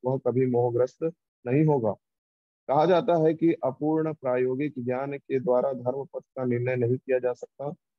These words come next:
वस्तुतः धर्म को केवल भगवान ही निश्चित कर सकते हैं। धर्मम तु साक्षात भगवत प्रणीतम।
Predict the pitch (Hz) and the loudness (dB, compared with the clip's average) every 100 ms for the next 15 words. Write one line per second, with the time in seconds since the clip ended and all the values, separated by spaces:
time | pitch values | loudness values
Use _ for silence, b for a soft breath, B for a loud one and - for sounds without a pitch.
0 | _ _ _ 131 147 165 175 185 170 147 | _ _ _ 0 2 4 4 4 6 4
1 | 160 156 160 160 - 139 143 147 127 123 | 4 2 2 -2 0 0 2 2 0 -2
2 | 123 131 131 _ 143 147 127 127 - 151 | -2 -4 -8 _ -4 0 0 -2 -2 -6
3 | - - 127 - - - 123 127 131 110 | -6 -4 -4 -6 -14 -2 0 2 0 -2
4 | _ _ _ - 127 139 160 175 160 151 | _ _ _ -4 0 4 4 2 2 0
5 | 139 117 - 151 160 123 117 127 156 - | 2 0 0 -2 -2 -2 -2 -2 -2 -2
6 | 156 156 135 117 | -2 0 -2 -4